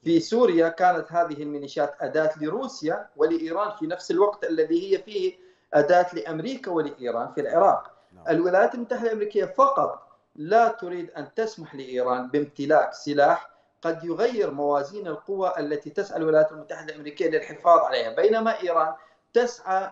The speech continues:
Speaker 1: لخلق ثغرة وللنفاذ من خلال تهييج هذه الميليشيات والإشارة وإرسال رسائل إلى الولايات المتحدة الأمريكية بأنني قادرة على أن أديم الفوضى وأن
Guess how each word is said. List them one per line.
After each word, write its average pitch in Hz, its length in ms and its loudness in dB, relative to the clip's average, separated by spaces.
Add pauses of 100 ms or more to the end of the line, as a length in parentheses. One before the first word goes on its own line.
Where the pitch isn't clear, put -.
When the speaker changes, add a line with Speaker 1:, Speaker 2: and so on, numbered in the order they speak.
Speaker 1:
لخلق 165 640 -6
ثغرة 139 520 -2 (340)
وللنفاذ 156 1500 0
من 151 140 -6
خلال 165 520 0 (500)
تهييج 214 580 -4
هذه 165 360 -2
الميليشيات 127 680 0 (260)
والإشارة 156 1300 2
وإرسال 139 800 -2
رسائل 147 480 0
إلى 143 120 -2
الولايات 151 280 2
المتحدة 175 400 -6
الأمريكية 165 540 2
بأنني 180 580 -2
قادرة 160 500 4
على 160 240 -2
أن 160 260 -4 (440)
أديم 214 400 -2
الفوضى 202 580 4
وأن 165 240 -4